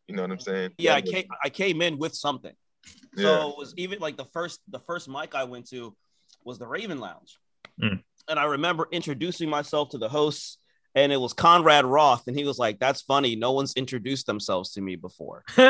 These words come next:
Speaker 2: But, but coming from where I came from, that's what you did. Like, you went to the, a-, at any mic you went to, you went to the host, and you, e-, especially if it was your first time there, you went to the host and introduced yourself.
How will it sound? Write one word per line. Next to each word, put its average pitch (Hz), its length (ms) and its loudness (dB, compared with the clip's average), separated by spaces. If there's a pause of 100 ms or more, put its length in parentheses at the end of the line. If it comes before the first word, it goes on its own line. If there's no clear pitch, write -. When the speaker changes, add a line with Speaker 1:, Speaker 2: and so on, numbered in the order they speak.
(360)
Speaker 2:
But, 196 200 8
but 175 160 6
coming 196 280 4
from 160 200 0
where 160 120 6
I 143 120 6
came 208 300 0
from, 147 260 0
that's 165 240 -2
what 156 200 -4
you 110 60 -12
did. 113 500 0 (400)
Like, 123 240 -2
you 160 120 -2
went 143 340 -2
to 156 120 -2
the, 127 100 0 (100)
a-, - 140 0
at 113 100 -4
any 143 220 -2
mic 180 320 0
you 139 100 -2
went 127 260 -4
to, 104 240 -8 (200)
you 131 160 -2
went 127 300 0
to 175 100 0
the 143 140 4
host, 143 440 4
and 127 180 -2
you, 123 200 -6
e-, 139 180 -2
especially 160 460 0
if 120 60 -8
it 156 40 -4
was 143 100 -4
your 139 120 0
first 156 260 0
time 147 220 4
there, 175 180 0
you 147 180 -2
went 180 180 -2
to 156 80 -4
the 123 80 4
host 185 280 2
and 131 80 -4
introduced 117 380 -4
yourself. 98 360 -6